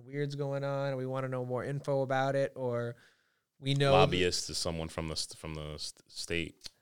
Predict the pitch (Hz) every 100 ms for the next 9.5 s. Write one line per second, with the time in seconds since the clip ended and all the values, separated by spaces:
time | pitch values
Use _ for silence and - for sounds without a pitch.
0 | _ 143 160 175 220 285 294 - 180 156
1 | 170 180 - - - - - 160 165 170
2 | 170 170 170 170 143 135 143 143 143 143
3 | 143 - - - _ _ _ _ 156 143
4 | 139 - 151 147 151 151 151 151 - -
5 | - 131 131 - - 156 139 - - -
6 | _ _ _ 151 131 113 110 127 135 143
7 | 143 127 123 123 120 117 113 110 139 127
8 | 120 151 151 - 143 135 147 160 156 143
9 | 139 139 131 - -